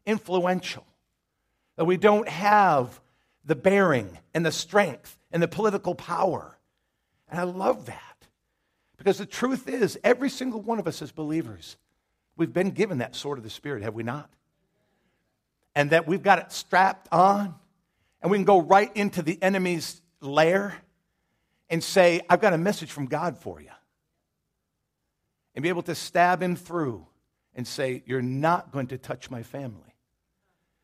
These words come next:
You're not gonna touch my city. You're not gonna touch my country. In the name of Jesus, this is the message." And that sword represents truth. And I could say a whole lot more to that,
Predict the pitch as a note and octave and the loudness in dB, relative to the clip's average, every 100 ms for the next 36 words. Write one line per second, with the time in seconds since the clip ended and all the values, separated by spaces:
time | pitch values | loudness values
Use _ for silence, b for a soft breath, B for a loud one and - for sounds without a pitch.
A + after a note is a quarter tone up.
0 | _ C#3 D3+ F3+ G3 - D3 C3+ - D3+ | _ -2 2 4 4 2 -2 -2 -4 -6
1 | C3+ C#3 - - F3+ F2+ D2+ _ _ _ | -8 -10 -10 -12 -12 -14 -18 _ _ _
2 | _ _ _ D#3+ E3+ G3+ F#3+ E3+ E3+ C4 | _ _ _ -2 2 2 2 -2 -2 -4
3 | - E3+ D#3+ - G3 - - - _ _ | -4 -6 -6 -6 -8 -8 -14 -16 _ _
4 | _ _ _ _ _ _ _ _ _ - | _ _ _ _ _ _ _ _ _ -4
5 | D3+ E3 F#3 G#3 G3 C3+ G3+ A3 - - | 0 2 2 2 0 0 -4 -4 -8 -12
6 | - - - _ _ _ _ _ _ _ | -16 -16 -18 _ _ _ _ _ _ _
7 | E3 - D#3+ E3 F3+ G3 - - _ - | -8 -8 -8 -6 -6 -8 -12 -20 _ -20
8 | - _ _ _ _ _ _ _ _ _ | -20 _ _ _ _ _ _ _ _ _
9 | D3+ F3+ G3+ - - A3 A3+ F#3 C#3+ D#3 | -2 0 0 0 4 6 6 4 0 0
10 | F3+ F3 D3 D#3+ - - - A#2+ - - | 0 0 -4 -8 -10 -14 -10 -10 -12 -20
11 | _ _ _ _ _ _ _ _ _ _ | _ _ _ _ _ _ _ _ _ _
12 | _ _ _ C#3 F#3+ - A#3 F3 A3 E4 | _ _ _ -4 -2 -2 0 2 2 2
13 | D4 B3+ A3 G3+ C3+ A2 A2 | 0 0 2 2 4 0 -4